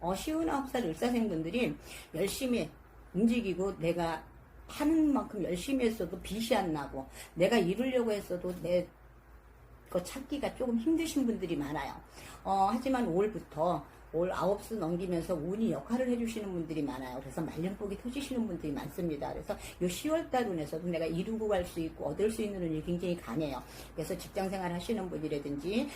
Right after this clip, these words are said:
아니면 내 영업사업 하시는 분이라든지 뭐 비즈니스로 움직이시는 분들, 이런 분들도 운에서는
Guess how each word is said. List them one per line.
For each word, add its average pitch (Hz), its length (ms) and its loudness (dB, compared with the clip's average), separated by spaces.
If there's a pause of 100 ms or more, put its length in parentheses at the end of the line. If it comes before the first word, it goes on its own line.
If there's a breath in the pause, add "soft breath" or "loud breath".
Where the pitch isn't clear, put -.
(140 loud breath)
아니면 170 340 0
내 151 160 0
영업사업 180 540 -2
하시는 202 340 -6
분이라든지 147 580 -4
뭐 143 140 -8
비즈니스로 180 580 -4
움직이시는 180 560 -4
분들, 147 420 0 (260 loud breath)
이런 240 260 4
분들도 196 480 2
운에서는 180 640 0